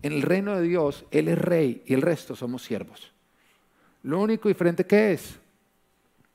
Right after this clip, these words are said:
la función. Y si tú quieres saber, en el reino de los cielos, el que es tenido en más estima no es el que más figura, sino el que más sirve a los otros.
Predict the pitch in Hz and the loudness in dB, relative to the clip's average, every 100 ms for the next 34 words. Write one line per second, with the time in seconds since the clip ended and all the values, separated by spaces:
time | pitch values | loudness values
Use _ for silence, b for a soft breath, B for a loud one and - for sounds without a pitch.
0 | _ 104 85 - 98 85 - 92 - - | _ -8 -8 -12 -16 -16 -16 -18 -20 -20
1 | _ _ _ _ B B B 196 190 226 | _ _ _ _ B B B 0 0 0
2 | 226 262 - 180 151 208 247 - B B | 2 2 4 4 6 6 4 -4 B B
3 | B - 147 160 175 220 254 262 202 - | B 2 6 6 10 8 8 2 -2 0
4 | 214 147 131 156 - - _ _ _ _ | 2 2 2 -4 -14 -20 _ _ _ _
5 | - 160 165 165 175 165 220 202 170 165 | -4 4 4 6 4 4 0 0 0 0
6 | 180 214 - 226 147 151 151 - _ _ | 0 -2 0 0 2 0 -2 -14 _ _
7 | _ - 117 160 160 185 - 156 147 - | _ -8 0 0 2 0 0 -2 -2 -2
8 | 175 185 139 135 - - - 127 113 - | -2 2 2 0 -6 -18 -6 -4 -2 -2
9 | 107 101 - 113 107 104 90 - - - | -4 -4 -6 -6 -6 -8 -12 -20 -20 -20